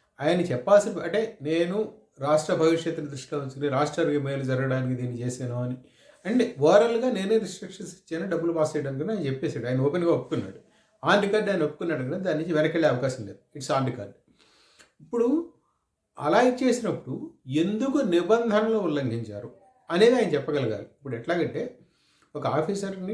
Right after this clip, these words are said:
ట్రాన్స్‌ఫర్ చేయాలనుకోండి, ట్రాన్స్‌ఫర్ చేసే అథారిటీ ఎవరికి ఉందో వాళ్ళు ట్రాన్స్‌ఫర్ చేయాలి, కింద వాళ్ళు ట్రాన్స్‌ఫర్ చేయడానికి లేదు. అట్లాగే ఎవరికైనా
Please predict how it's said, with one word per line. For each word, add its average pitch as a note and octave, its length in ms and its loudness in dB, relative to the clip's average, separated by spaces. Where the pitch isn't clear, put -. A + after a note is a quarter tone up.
ట్రాన్స్‌ఫర్ F3 320 2
చేయాలనుకోండి, C3 520 -2
ట్రాన్స్‌ఫర్ F3+ 380 0
చేసే A3+ 240 6
అథారిటీ F#3+ 420 -2
ఎవరికి F#3 200 0
ఉందో A#3 200 -2
వాళ్ళు G3 260 6
ట్రాన్స్‌ఫర్ F#3 260 2
చేయాలి, C#3+ 200 0
కింద D3+ 140 -2
వాళ్ళు F3 120 -2
ట్రాన్స్‌ఫర్ D3+ 260 -4
చేయడానికి B2+ 340 -4
లేదు. - 100 -14
అట్లాగే A#3 340 2
ఎవరికైనా A3+ 300 2